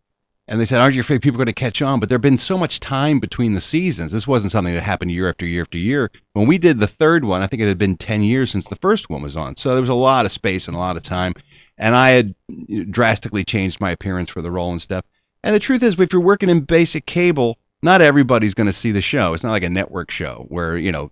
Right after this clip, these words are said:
a, a majority of television viewers are gonna catch on. So it wasn't, it wasn't a real concern, but we were real proud of what we did with that show. And it was a bummer because not a lot of people watched. We, the ratings weren't great. But, uh, in terms of the work, yeah, we had really had fun putting that together.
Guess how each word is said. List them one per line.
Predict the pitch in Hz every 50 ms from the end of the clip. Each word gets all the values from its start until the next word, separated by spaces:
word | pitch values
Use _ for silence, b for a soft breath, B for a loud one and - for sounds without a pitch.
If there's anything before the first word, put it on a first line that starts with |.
| - -
a, | - 85 78 - - -
a | - 90 - _ _ _
majority | - 110 107 85 87 110 104 92 101 101 98 92 87 82
of | -
television | - 95 90 90 82 80 76 - 78
viewers | 73 82 80 73 76 76 -
are | 71
gonna | 71 71 67
catch | - - 78 - -
on. | 80 78 73 - _ _ _ _ _ _ _ _ -
So | - 175 165
it | 160 180
wasn't, | 170 180 175 160 135 127 113 -
it | 117
wasn't | 139 131 117 123 117 110 110 101
a |
real | 98 95 87
concern, | - - 80 - - 101 90 87
but | 85 110
we | 131 160 185
were | 160
real | 117 113 113 104
proud | - - 101 90
of | 87 85
what | 69 85
we | 85 87
did | - 90
with | 80 76 80 -
that | 85 82 -
show. | - 98 92 90 90 101
And | 120 151
it |
was | 165 147 131
a |
bummer | 92 110 104 98 95 92
because | 80 92 - 101 98 92 85
not | 95 90 87
a |
lot | 85 85 82
of | 80
people | - 87 82 - 85 80
watched. | 80 76 76 80 - -
We, | 101 90
the | 85 87 92
ratings | 92 92 87 82 78 76
weren't | 82 80 76 -
great. | - 80 80 - _ _ _ _ _ _ _ _ _ -
But, | 107 104 98 92 - _ -
uh, | 110 98 95 95 95 95
in | 110 110
terms | - 175 165 143 127 123
of | 107
the | 110
work, | 104 107 110 107 98 - _ -
yeah, | 98 98
we | 95 98 101 98
had | 98 95
really | 101 98 90
had | 85 80 -
fun | - 78 71
putting | - 85 76 76
that | 69 -
together. | - - 71 65 -